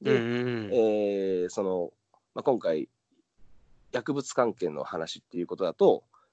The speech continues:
Speaker 2: うん。
Speaker 1: えー、その刑事第二課と四課が入っている、まあ、小さい警察署だと刑事二課になったりするんだけども、
Speaker 2: うん。うーん。
Speaker 1: そこで扱っている薬銃係っていうのが、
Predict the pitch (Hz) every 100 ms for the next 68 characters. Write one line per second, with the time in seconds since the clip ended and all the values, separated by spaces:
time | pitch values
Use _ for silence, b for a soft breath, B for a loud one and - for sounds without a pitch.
0 | - 131 98 - b b b 101 90 80
1 | 73 62 55 - 95 85 _ - 117 110
2 | 113 131 113 135 147 120 95 127 117 90
3 | 90 92 - 87 127 104 b b - 165
4 | 165 131 117 113 101 - - 113 87 76
5 | 67 _ - 101 98 110 127 95 78 -
6 | 57 82 76 67 73 85 113 76 _ _
7 | _ _ - 127 160 165 160 156 156 151
8 | 160 151 135 - 123 120 92 95 - 135
9 | 131 123 117 87 - _ 80 80 69 67
10 | 87